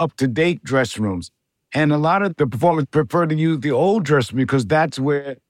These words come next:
the Nat King Coles got dressed. That's where the Billie Holidays got dressed. That's where the Louis Armstrongs got dressed. You know, so the, the Beyoncés of the world want to use the old dress rooms because of all the people that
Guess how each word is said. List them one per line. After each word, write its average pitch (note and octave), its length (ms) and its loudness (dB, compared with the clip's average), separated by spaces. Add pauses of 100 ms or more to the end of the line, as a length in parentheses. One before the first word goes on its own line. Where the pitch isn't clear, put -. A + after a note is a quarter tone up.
(160)
the C3+ 120 0
Nat D3 320 2
King D3+ 220 0
Coles D3+ 360 0
got A#2+ 260 -2
dressed. A2 320 0
That's C#3+ 240 -2
where C#3+ 160 2
the C3 100 0
Billie D3 300 0
Holidays C#3 480 0
got A#2 260 -2
dressed. A2 300 -2
That's C#3 240 -4
where C#3+ 160 0
the C#3 80 -4
Louis D3+ 240 -2
Armstrongs D3 640 0
got A2+ 240 0
dressed. G#2+ 400 -4 (300)
You C#3 100 -2
know, C3+ 240 0
so C#3+ 420 -2 (240)
the, D3+ 160 2
the D3 120 -2
Beyoncés E3 720 0
of D#3+ 100 0
the D#3 80 0
world D#3+ 460 2
want D3+ 300 0
to C#3 100 0
use D3 400 -2
the C#3 180 -2
old D3 460 -2
dress C3 440 -2
rooms E2 360 -8 (100)
because C3 420 0
of G2+ 100 -6
all C#3+ 180 0
the C3 100 -6
people C#3 440 -4
that A#2+ 280 0